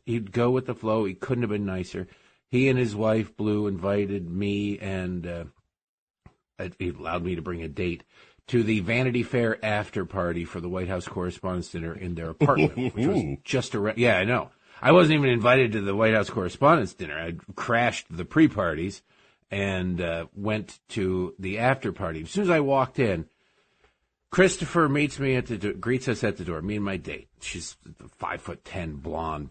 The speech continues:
Speaker 1: chick. And she, and, uh, he
Speaker 2: Did she
Speaker 1: goes,
Speaker 2: have a
Speaker 1: "Oh."
Speaker 2: name, or was she just one of your,
Speaker 1: She
Speaker 2: you
Speaker 1: has
Speaker 2: know,
Speaker 1: a name, but I don't wanna
Speaker 2: what
Speaker 1: say
Speaker 2: she
Speaker 1: her name
Speaker 2: wa-,
Speaker 1: because
Speaker 2: uh,
Speaker 1: she's,
Speaker 2: fine.
Speaker 1: she's
Speaker 2: I'm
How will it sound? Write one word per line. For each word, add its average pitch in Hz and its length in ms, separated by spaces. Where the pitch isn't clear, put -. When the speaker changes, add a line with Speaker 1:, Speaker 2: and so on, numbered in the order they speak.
Speaker 1:
chick. - 340
And 87 360
she, 90 560
and, 80 160
uh, 85 40
he 82 240
Speaker 2:
Did 120 140
she 135 120
Speaker 1:
goes, 139 80
Speaker 2:
have 123 160
a - 20
Speaker 1:
"Oh." - 0
Speaker 2:
name, 123 480
or 117 140
was 110 160
she 113 120
just 107 260
one 101 160
of 95 180
your, 90 200
Speaker 1:
She 180 160
Speaker 2:
you 160 60
Speaker 1:
has 160 180
Speaker 2:
know, 151 80
Speaker 1:
a - 20
name, 90 360
but 92 140
I 95 100
don't 95 120
wanna 87 220
Speaker 2:
what 107 240
Speaker 1:
say - 80
Speaker 2:
she - 0
Speaker 1:
her 127 60
name 113 100
Speaker 2:
wa-, 113 80
Speaker 1:
because 101 200
Speaker 2:
uh, - 40
Speaker 1:
she's, 104 100
Speaker 2:
fine. 80 340
Speaker 1:
she's 98 160
Speaker 2:
I'm 95 40